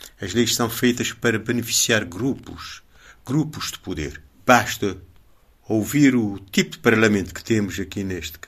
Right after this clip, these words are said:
país, ver alguns governantes deste país,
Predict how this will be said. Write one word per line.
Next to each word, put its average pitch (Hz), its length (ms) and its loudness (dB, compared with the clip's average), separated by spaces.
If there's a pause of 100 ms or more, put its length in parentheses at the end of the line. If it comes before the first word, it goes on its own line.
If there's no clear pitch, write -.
(120)
país, 104 500 -6 (680)
ver 120 540 4 (440)
alguns 120 560 2
governantes 104 680 0
deste 104 240 0
país, 127 380 -4